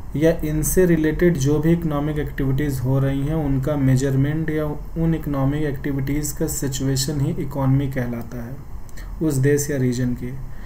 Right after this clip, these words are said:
और उस देश या रीजन की इन्हीं सारे economic activities की production कितना हो रहा है, जिसे हम जीडीपी से मेजर करते हैं। ठीक है, तो production कितना हो रहा है उसको हम जीडीपी से measure करते हैं और ये जीडीपी measurement economics का पार्ट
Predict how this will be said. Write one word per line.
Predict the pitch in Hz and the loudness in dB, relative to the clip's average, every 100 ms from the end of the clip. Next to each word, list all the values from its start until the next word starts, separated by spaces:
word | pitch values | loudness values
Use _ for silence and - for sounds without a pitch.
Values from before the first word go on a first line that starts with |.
| - - - | -6 -6 -4
और | 156 160 | 0 4
उस | 175 165 139 | 4 4 4
देश | 156 160 | 2 4
या | 170 | 2
रीजन | 151 143 160 165 | 2 2 2 2
की | 175 175 165 | 4 4 2
इन्हीं | 156 180 175 | 2 2 2
सारे | 151 143 147 | 0 0 -2
economic | 143 135 131 135 | 0 0 2 0
activities | 131 131 131 147 | -2 -2 0 -2
की | 143 | -2
production | 143 135 131 - 147 | -2 0 0 -2 -4
कितना | 135 - 143 | -4 -4 -4
हो | 127 131 | -2 0
रहा | 131 127 | 0 -2
है, | 135 135 - - - - - | -4 -6 -10 -10 -10 -10 -2
जिसे | 131 131 143 | 0 0 0
हम | 139 | 0
जीडीपी | 131 131 131 143 | 2 4 2 2
से | 139 | 0
मेजर | 139 131 131 131 | 2 2 2 0
करते | 131 117 131 | -2 -4 -4
हैं। | 127 131 135 - - | -4 -4 -4 -6 -4
ठीक | 135 135 | -4 -2
है, | 135 - - - - - - 175 | -4 -8 -12 -12 -12 -12 -8 -4
तो | |
production | 160 147 147 143 175 175 | -2 2 2 2 2 2
कितना | 156 135 160 | 2 -2 0
हो | 151 151 160 | 0 0 2
रहा | 160 | 2
है | |
उसको | 143 135 | 0 -2
हम | 156 143 | -2 0
जीडीपी | 139 143 139 160 | 0 0 0 -2
से | 156 | -2
measure | 151 151 151 | -2 -2 -2
करते | 143 139 160 | -4 -4 -4
हैं | 151 170 175 156 147 | -2 0 -2 -2 0
और | 160 139 | 2 2
ये | 135 151 | 0 0
जीडीपी | 135 139 139 139 156 | 0 2 0 0 0
measurement | 139 143 139 147 139 | 0 -2 -2 -2 -4
economics | 131 120 120 131 131 | -4 -4 -2 -2 -2
का | 135 | -2
पार्ट | 131 131 | -2 -2